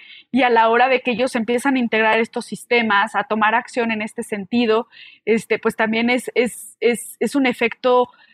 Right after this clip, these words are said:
eh, dominó, ¿no? De contagiar,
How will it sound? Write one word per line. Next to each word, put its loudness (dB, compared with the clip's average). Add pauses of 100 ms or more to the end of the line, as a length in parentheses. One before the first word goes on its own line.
(220)
eh, 6
dominó, 2
¿no? 0
De 0
contagiar, 0